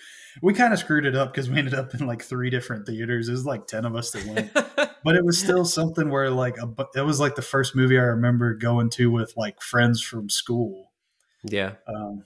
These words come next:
Speaker 1: that we all got together, like, our parents dropped us off and then came and
Speaker 2: <laughs>
Speaker 1: picked us back up again. And, uh, we were watching Iron Man three, and then, you know,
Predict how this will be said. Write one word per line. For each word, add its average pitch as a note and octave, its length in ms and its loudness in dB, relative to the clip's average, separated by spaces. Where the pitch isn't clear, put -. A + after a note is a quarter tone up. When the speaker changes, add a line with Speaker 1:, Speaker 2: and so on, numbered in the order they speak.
Speaker 1:
that C#3 160 4
we C3 100 4
all B2+ 140 2
got B2 140 -2
together, B2 380 0
like, A#2 160 -2
our A2 80 -4
parents A#2 400 -4
dropped A2 320 -8
us - 120 -8
off G#2 380 -8
and A2 80 -6
then G#2+ 100 -4
came G#2 200 -6
and G#2 160 -4
Speaker 2:
<laughs> - 160 -4
Speaker 1:
picked A2 180 -4
us A2 80 -6
back A2 300 -2
up A#2 140 0
again. G#2+ 440 -2
And, A2 360 -2
uh, G#2 460 -2
we C3 140 0
were C3+ 120 4
watching C3 300 4
Iron C3 240 4
Man B2 220 2
three, A#2+ 520 0
and A2+ 240 -2
then, A2 380 -2
you B2 140 -2
know, G#2+ 200 -4